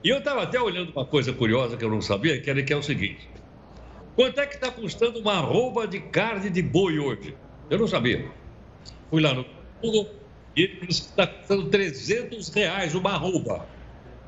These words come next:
Falei, "Pô, que é uma arroba?" É aquele asinho que a gente bota lá, né? Na, na, na nossa, nosso nome da internet. Aí eu vi o pessoal falando assim: de arroba são quinze quilos. Então,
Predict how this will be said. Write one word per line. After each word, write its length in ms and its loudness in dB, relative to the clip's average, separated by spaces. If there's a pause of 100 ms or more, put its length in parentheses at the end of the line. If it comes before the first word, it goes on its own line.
(640)
Falei, 160 -2 (120)
"Pô, 100 -4 (360)
que 160 -16
é 40 -2
uma 100 2
arroba?" 260 2 (460)
É 80 4
aquele 240 2
asinho 480 0
que 100 -8
a 20 -6
gente 260 -2
bota 360 0
lá, 320 -4 (260)
né? 200 2 (500)
Na, 300 2
na, 20 0
na 240 0 (240)
nossa, 500 2 (160)
nosso 240 0
nome 280 4
da 80 0
internet. 640 0 (1120)
Aí 80 6
eu 100 4
vi 60 -12
o 160 -16
pessoal 240 2
falando 260 -4
assim: 220 0
de 80 6
arroba 400 2
são 180 0
quinze 380 0
quilos. 360 -2 (1300)
Então, 300 2